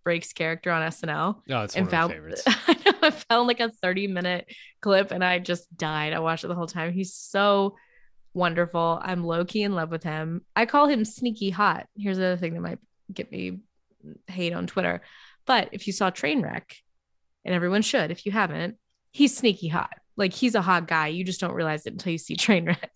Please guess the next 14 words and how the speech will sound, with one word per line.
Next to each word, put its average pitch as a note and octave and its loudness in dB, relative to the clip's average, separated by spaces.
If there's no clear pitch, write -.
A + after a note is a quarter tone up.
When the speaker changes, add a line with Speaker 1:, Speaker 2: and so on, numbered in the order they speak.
Speaker 1:
<laughs> - -20
Speaker 2:
I B2+ 2
Speaker 1:
Those C#3 -2
are - -2
Speaker 2:
love D3+ 2
Speaker 1:
my - -2
Speaker 2:
Bill B2 0
Speaker 1:
feelings G#2+ -4
on G#2+ -4
Speaker 2:
Hader G#2 -6
Speaker 1:
that. F2 -20
Speaker 2:
so, A2 -4
so G2+ -6
much. - -14